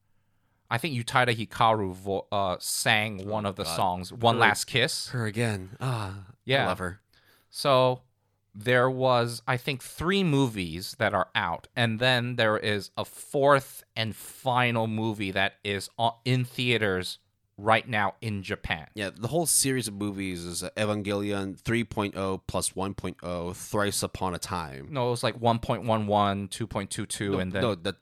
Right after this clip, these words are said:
Speaker 2: but that's, like, that's why three movies, and then you have one more afterwards.
Speaker 1: Yeah,
Speaker 2: Like,
Speaker 1: yeah,
Speaker 2: that's
Speaker 1: yeah,
Speaker 2: why
Speaker 1: yeah.
Speaker 2: it's, yeah.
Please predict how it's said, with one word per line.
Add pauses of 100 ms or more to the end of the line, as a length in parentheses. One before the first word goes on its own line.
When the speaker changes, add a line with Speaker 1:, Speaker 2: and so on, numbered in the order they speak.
(120)
Speaker 2:
but
that's,
like,
that's
why
three
movies,
and
then
you
have
one
more
afterwards.
Speaker 1:
Yeah,
Speaker 2:
Like,
Speaker 1:
yeah,
Speaker 2:
that's
Speaker 1:
yeah,
Speaker 2:
why
Speaker 1:
yeah.
Speaker 2:
it's,
yeah.